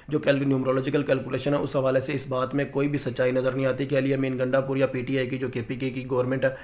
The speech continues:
वो इस हवाले से कोई ऐसा इनिशिएटिव खुदा न खास्ता कोई लेगी। इस तरह का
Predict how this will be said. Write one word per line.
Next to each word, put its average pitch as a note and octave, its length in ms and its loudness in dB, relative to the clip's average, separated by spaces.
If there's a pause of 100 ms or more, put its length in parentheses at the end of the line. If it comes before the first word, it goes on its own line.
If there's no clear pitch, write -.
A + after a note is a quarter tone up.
(260)
वो D3+ 80 4
इस D3 100 0
हवाले C3 240 2
से C#3 100 -2
कोई C3 160 -2
ऐसा B2+ 260 0
इनिशिएटिव C3 540 -2
खुदा B2+ 180 0
न B2+ 120 -2
खास्ता A#2 320 -2
कोई B2 160 -4
लेगी। B2+ 220 -2
इस C3+ 120 -4
तरह C3+ 160 0
का C3+ 140 -2